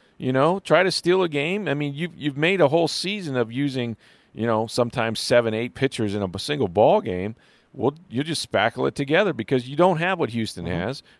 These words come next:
Speaker 1: You'd love to have what they have. They got four A plus starters that can go
Speaker 2: Right.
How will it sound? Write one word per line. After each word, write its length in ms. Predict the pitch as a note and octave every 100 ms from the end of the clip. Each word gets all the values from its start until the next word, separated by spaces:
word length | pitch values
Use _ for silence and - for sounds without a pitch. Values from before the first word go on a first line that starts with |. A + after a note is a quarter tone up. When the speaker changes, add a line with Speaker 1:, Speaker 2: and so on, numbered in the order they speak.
| -
Speaker 1:
You'd 140 | F2
love 200 | A2 F3+
to 100 | A#2+
have 160 | G2 F#2
what 80 | F2+
they 180 | F2+
have. 160 | F#2+ C#3+
They 140 | A#2 D3+
got 220 | A2 -
four 380 | - A2 A#2 A2+
A 200 | - A2+
plus 340 | A2 A#2 A2+ -
starters 520 | - A2+ D3+ G#2+ G2
that 140 | G2+
can 180 | G2+ G2
go 260 | G2+ G#2+
Speaker 2:
Right. 100 | G#2